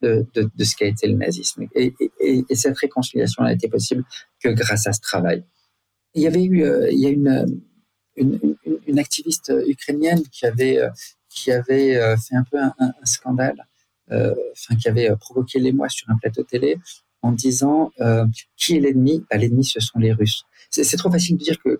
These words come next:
qu'on est en guerre que contre Poutine. Non, on est en guerre contre les Russes parce que les gens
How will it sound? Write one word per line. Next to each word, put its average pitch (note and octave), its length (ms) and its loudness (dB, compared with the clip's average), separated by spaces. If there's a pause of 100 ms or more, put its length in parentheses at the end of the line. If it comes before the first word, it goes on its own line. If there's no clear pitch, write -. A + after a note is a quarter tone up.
qu'on - 300 4
est C3 80 4
en A#2+ 120 2
guerre B2 220 -2
que A#2 100 -6
contre A2 300 -2
Poutine. G#2+ 380 0
Non, F3+ 140 4
on A#2+ 100 4
est G2+ 40 2
en G2+ 80 2
guerre B2+ 200 0
contre A2+ 200 -4
les B2+ 120 2
Russes F3+ 200 0
parce A2 140 -4
que - 100 -2
les A#2+ 120 2
gens D3+ 180 -2